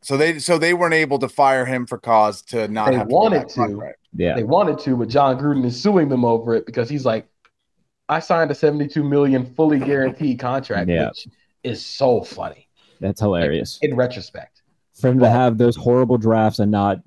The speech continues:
Speaker 3: do anything of note in, in his time there to get paid that much money.
Speaker 1: Col-, Colton Miller, ladies and gentlemen.
Speaker 2: But yeah, they are,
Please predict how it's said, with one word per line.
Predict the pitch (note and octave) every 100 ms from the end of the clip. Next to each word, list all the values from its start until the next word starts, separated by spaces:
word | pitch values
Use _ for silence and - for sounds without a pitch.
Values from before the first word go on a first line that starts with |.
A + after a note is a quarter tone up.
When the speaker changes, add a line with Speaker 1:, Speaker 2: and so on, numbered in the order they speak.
| G#2+
Speaker 3:
do | A2+ A2 -
anything | A2+ A2+ G#2+ A2+ G#2+
of | F#2
note | G2 F#2 F2+ - _ -
in, | G#2 F#2+
in | G2 G2
his | G2
time | - G2+ F#2
there | F2+
to | F2+
get | F2+
paid | F2 F2
that | F#2 F2
much | E2 -
money. | E2+ _ _
Speaker 1:
Col-, | - B2+ B2 -
Colton | C#3+ D#3 C#3
Miller, | C3 A2+ F#2+
ladies | F2+ F2 F2+
and | G2
gentlemen. | E2+ D#2+ D#2+ D#2+ - - - _
Speaker 2:
But | B2 A#2+ - C3
yeah, | D#3 C3+ A2
they | D#3 F#3+
are, | D3+